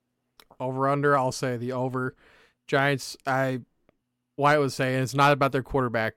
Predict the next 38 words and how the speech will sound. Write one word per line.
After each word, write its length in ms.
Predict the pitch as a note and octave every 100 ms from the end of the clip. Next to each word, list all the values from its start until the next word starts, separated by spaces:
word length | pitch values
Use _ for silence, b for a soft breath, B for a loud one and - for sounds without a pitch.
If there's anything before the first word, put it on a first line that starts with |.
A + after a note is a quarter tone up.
| _
It's 120 | -
about 200 | - A#2
Saquon 440 | G2 B2+ A#2 A#2+ A2
Barkley, 460 | A2 G#2+ A#2+ A2+
and 80 | G#2+
he's 220 | A#2 B2
the 80 | A#2
reason 280 | A2 A#2 A#2+
they 100 | A2+
won 160 | A2+ A2
the 60 |
last 300 | A2 A2 -
game. 240 | A#2 A2 A2
So 360 | A#2+ A2 G#2 - _ _ _ _ _ _ _ _ _ _ D#3+
if 100 | C#3+
they 160 | D#3
can 160 | C3+ C3+
cover 360 | D#3 D3 D3 C3+
the 80 |
five 280 | B2 C#3 C#3
and 80 | B2+
a 40 |
half, 200 | A#2+ C3
I 60 | C#3
don't 140 | C#3
see 160 | B2+ C3+
the 100 | A#2+
Saints 280 | - A#2 A2
blowing 360 | - A2 G#2+
out 160 | G#2+ A2
the 80 | A2
Giants. 460 | A2 G2+ G#2 A2
I 40 | A2
think 200 | A2 G#2+
they're 220 | A2 A2
very 340 | G#2+ A#2+ A2+
similar, 440 | A2 B2 A2 A2 G#2+
so 360 | - G#2 G2